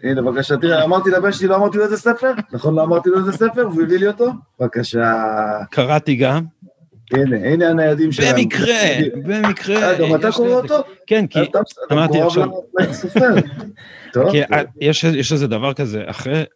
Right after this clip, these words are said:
Speaker 2: אולי יש את זה גם עם סדרות, אז אתה בטח מכיר את ההרגשה, אחרי שאתה גומר לעשות משהו, אז אחרי זה, כשאנשים אומרים לך דברים על זה, אתה חוזר לקרוא את זה, אתה אומר,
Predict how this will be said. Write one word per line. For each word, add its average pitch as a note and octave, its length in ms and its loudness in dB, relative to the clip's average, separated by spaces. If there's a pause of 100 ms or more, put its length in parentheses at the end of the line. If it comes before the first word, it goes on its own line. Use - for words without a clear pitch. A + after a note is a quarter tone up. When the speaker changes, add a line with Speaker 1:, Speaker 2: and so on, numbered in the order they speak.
(180)
Speaker 2:
אולי D3 260 0
יש E3+ 120 -2
את D3 100 -2
זה C#3 80 2
גם B2 140 0
עם A#2 100 0
סדרות, A2 540 0 (560)
אז G#2 260 -2
אתה - 80 0
בטח D3 260 2
מכיר D3 220 -2
את - 80 -2
ההרגשה, A#2+ 380 2 (120)
אחרי F3+ 460 0
שאתה C3 340 0
גומר C3 320 2
לעשות A#2 360 -2
משהו, A2+ 380 -2 (800)
אז G#2+ 140 0
אחרי E3+ 200 0
זה, G3+ 100 2
כשאנשים C3+ 600 2
אומרים E3 320 2
לך G#3 140 -2
דברים C#3+ 360 2
על C#3+ 60 0
זה, C#3+ 140 2
אתה D#3 140 -4
חוזר C3 320 -2
לקרוא F#3 280 -4
את F3+ 60 -4
זה, E3 60 -2
אתה D3+ 120 -4
אומר, D#3 240 -4